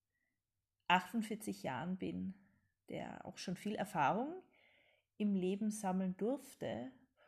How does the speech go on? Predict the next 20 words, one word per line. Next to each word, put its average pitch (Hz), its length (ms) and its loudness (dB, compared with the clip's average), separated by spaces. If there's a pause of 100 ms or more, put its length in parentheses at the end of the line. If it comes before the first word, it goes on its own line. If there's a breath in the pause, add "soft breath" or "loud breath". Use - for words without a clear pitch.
(300 soft breath)
und 180 520 0
sich - 240 -4
viel 175 160 0
weiterentwickelt 170 960 -2
hat, - 360 -6 (1400 soft breath)
kommen 254 340 2
mir 208 100 2
immer 247 220 0
wieder 208 140 -2
Begrifflichkeiten 190 1000 -6
unter, 196 380 -2
die 196 100 -4
mich 190 240 -2
faszinieren 185 960 0
oder 170 180 -4
mit 170 200 -2
denen 175 260 2
ich - 180 -8
mich - 200 -2
beschäftige. - 920 -4